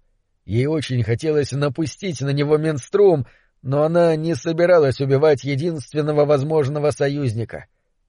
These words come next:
Ведь это он пробудил тварь и был ее компаньоном. Если кто-то знал слабости Бича,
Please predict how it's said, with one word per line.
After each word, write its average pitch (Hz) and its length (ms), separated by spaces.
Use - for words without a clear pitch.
Ведь 120 280
это 139 240
он 160 280
пробудил 120 560
тварь 135 340
и 110 120
был 135 300
ее 127 360
компаньоном. 139 960
Если 135 400
кто-то 143 400
знал 135 440
слабости 123 600
Бича, 127 460